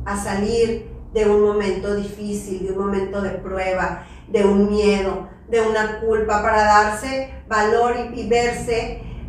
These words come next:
reflejarse en nosotras, que hemos sido mujeres que hemos superado situaciones. Hoy yo te digo, si tú no tienes las posibilidades de,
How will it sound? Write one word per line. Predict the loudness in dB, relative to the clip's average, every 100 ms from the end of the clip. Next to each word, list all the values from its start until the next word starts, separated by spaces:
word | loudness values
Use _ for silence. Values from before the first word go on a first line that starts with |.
| -10 -2
reflejarse | -2 0 0 2 2 2 0
en | 0
nosotras, | 0 0 0 0 -2 -6 -6
que | -4
hemos | -2 -2 0
sido | 2 4
mujeres | 0 -4 -2 -2 -2
que | -4
hemos | -4 -6
superado | -8 -6 -4 2 4 4 0 -4
situaciones. | -6 -8 -4 -2 0 0 -2 -6 -16 -20 -20 -12 0
Hoy | 2 4
yo | 2
te | 0
digo, | 0 -2 4 4 2
si | -4 -6 -8 -6
tú | -2 -2 -2 -4 -12 -18 -20 -20 -20 -16
no | 0 2 2 0
tienes | 0 2 2 0
las | 0
posibilidades | -2 -4 -4 -4 0 4 4 4 2 -4 -10 -16 -20 -20 -20 _ _ -2
de, | 2 2 2 0 -2 -8 -18